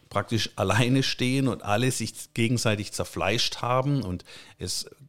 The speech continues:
keine Einigkeit mehr gibt, irgendwelche Rechtsprinzipien oder Freiheitsprinzipien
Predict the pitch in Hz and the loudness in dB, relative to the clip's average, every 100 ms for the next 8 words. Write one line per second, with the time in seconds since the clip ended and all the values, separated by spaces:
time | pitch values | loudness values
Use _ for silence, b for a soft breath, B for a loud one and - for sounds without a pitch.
0 | _ - 107 117 - 113 131 147 - - | _ -2 0 0 0 2 4 2 0 -2
1 | 123 120 110 104 127 - - B B B | -2 0 -4 -4 -6 -10 -20 B B B
2 | B 131 117 107 104 113 135 - - 131 | B -4 0 0 2 2 2 -2 -2 -2
3 | - 131 127 127 117 101 101 90 107 123 | 0 -4 -4 -4 0 0 0 0 2 2
4 | 117 - 117 - 127 113 107 | -2 -6 -6 -6 -4 -2 -2